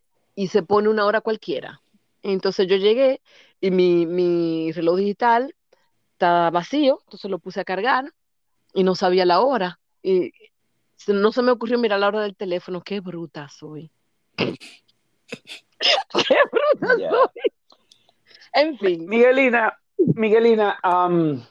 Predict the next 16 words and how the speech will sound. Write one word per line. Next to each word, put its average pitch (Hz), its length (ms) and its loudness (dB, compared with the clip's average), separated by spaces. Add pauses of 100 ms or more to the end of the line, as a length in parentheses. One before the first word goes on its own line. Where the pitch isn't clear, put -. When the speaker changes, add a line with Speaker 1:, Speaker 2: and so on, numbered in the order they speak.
(800)
Speaker 2:
tú 175 100 -10
sabes 220 300 0
que 202 80 0
a 180 40 2
la 175 140 0
Cruz 165 260 -2
Roja, 170 520 -2
hacia 135 260 -2
la 131 120 -2
Cruz 139 180 -4
Roja 156 200 2
gravitaban, 139 840 0
eh, 113 460 2 (160)
muchas 151 580 -6
personas 123 880 -4
y 123 480 -6